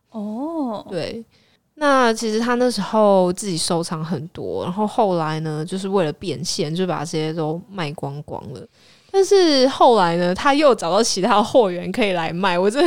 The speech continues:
Speaker 2: 的觉得 <laughs> 他很厉害，你知道吗？因为他卖到现在，
Speaker 1: 哦。
Speaker 2: 他已经变成上游了，就是有人会跟他批货再去卖。
Speaker 1: 哇哦，他一路从，你知道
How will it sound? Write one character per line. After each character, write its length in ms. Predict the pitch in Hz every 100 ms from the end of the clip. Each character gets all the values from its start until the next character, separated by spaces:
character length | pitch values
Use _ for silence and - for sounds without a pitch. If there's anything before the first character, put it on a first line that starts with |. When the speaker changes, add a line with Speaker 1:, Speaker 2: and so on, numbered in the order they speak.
| 277
Speaker 2:
的 60 |
觉 180 | 254 220
得 80 | 233 320 - - -
<laughs> 320 | - 880 831
他 240 | 453 415 427
很 140 | 262
厉 160 | 339 330
害， 180 | 370 262
你 80 |
知 60 | 233
道 120 | 277
吗？ 160 | 277 240
因 80 | 339
为 80 |
他 320 | 330 349 285 -
卖 220 | 294 294 247
到 240 | 277 247
现 420 | 262 285 226 202
在， 320 | 208 247 185 175
Speaker 1:
哦。 60 | - - - -
Speaker 2:
他 200 | 359 339
已 100 | 226
经 260 | 226 262
变 280 | 277 277 226
成 280 | 214 196 165
上 460 | - - 196 170 147
游 300 | 131 98 127
了， 200 | 151 262 _ - - -
就 140 | 403
是 140 | 381 330
有 100 | 226
人 140 | 202
会 120 | 277
跟 160 | 262 233
他 160 | 269 220
批 240 | 277 196
货 300 | 226 208 185
再 160 | 226 190
去 100 | 202
卖。 320 | 170 156 277 269 - - -
Speaker 1:
哇 140 | 208
哦， 200 | 196 208 - -
他 100 | 240
一 140 | 220
路 160 | 226 240
从， 320 | - 190 190
你 20 |
知 80 | 196
道 160 | 233